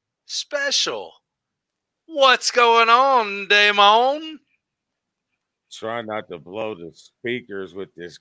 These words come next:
Speaker 2: crackling, but other
Speaker 1: <laughs>
Speaker 2: than that, I am super excited for Christmas Eve, Eve special, which I don't know what's special.
Speaker 1: Yes, and
Speaker 2: we're gonna go with it.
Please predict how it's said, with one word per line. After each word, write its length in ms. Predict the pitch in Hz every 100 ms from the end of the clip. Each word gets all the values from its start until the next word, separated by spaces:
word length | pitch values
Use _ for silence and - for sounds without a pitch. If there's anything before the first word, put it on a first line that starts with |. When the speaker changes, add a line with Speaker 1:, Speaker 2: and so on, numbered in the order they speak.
| _
Speaker 2:
crackling, 760 | - 101 113 127 - 98 85 76
but 160 | 82 - 104
other 260 | 117 143
Speaker 1:
<laughs> 1200 | 196 190 _ _ _ - - - 202 - 214 _
Speaker 2:
than 120 | 170 165 196
that, 160 | 190 165
I 260 | 180 190
am 260 | 185 165 147
super 640 | 147 - - 214 214 196
excited 600 | 185 160 156 180 170 165 147
for 120 | 147 -
Christmas 400 | 165 135 147 123
Eve, 280 | 143 135 113
Eve 300 | 135 131 113
special, 480 | - 127 107 78 _ _ _ _
which 140 | 123 123
I 80 | 123
don't 120 | 120
know 100 | 120
what's 240 | 117 104
special. 460 | - 175 196 - 170
Speaker 1:
Yes, 320 | 165 135 - -
and 360 | 170 143 113 110 _ _ _ _
Speaker 2:
we're 120 | 165
gonna 140 | 165 -
go 200 | 165 139
with 160 |
it. 80 | 123